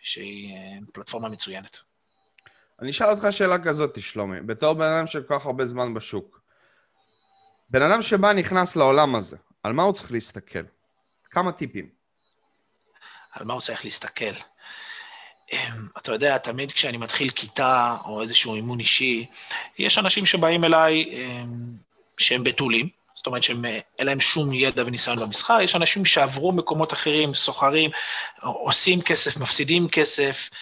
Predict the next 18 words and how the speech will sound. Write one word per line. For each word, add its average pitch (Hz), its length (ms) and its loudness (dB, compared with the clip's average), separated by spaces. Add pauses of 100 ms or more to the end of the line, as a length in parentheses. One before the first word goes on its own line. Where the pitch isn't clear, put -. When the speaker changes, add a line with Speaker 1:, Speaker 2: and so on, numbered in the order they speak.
(260)
Speaker 1:
אמ, 117 400 -8 (640)
<clears throat> 160 340 -2
וזה 135 180 -2
חשוב - 260 4
מאוד 160 220 4 (480)
להסביר, 123 500 0 (120)
מפסידים 135 520 0
כסף, - 460 0 (680)
כי - 100 -4
בתחום 156 340 -2
הזה 165 140 2
גם 135 200 -2
מפסידים 123 520 -2
כסף. - 520 -2 (1400)
אמ, 113 200 -12 (680)
תמיד 202 280 0
אני 202 140 4
אומר 208 480 4